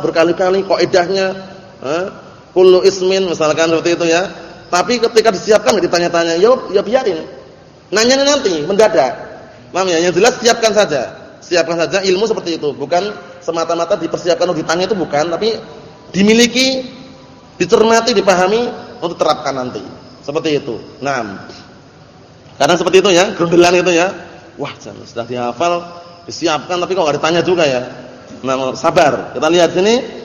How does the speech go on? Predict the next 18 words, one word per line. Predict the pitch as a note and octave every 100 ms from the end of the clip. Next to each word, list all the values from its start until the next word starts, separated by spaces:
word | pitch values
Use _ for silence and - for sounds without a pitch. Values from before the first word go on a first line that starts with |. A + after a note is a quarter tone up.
| - - - - D#3+
"Li'annahu | G3+ B3 C#4+ C4 B3 C#4 C#4+ C4 - -
anbahu | A#3 C4+ B3+ A3+ G#3 G#3+
lidhn," | F3+ D#3 E3+ C#3 A2 G2
ya | D3
kan? | D3 F#3 - - -
Dikarenakan | G3 G#3+ G#3 A3 A#3 A#3+ A#3+ A#3+ - - - - - - - _ _ -
belajar | E3 G#3+ C4 -
dengan | G3 G3+ G3+
cara | G#3 G#3 G3+ - G#3+
pertanyaan | G3+ G3 G3+ A3+ G#3+
dan | F#3
jawaban | F#3 F3 D3+ F3 G#3
itu | A3+
lebih | B3+ B3 - G#3
apa? | F3+ F#3 G3
Anbah, | A3+ F#3+ D#3 F3+ - - -
lebih | A3+ A3+ B3+ G3
bisa | F#3 A3+ A3+ A3+ -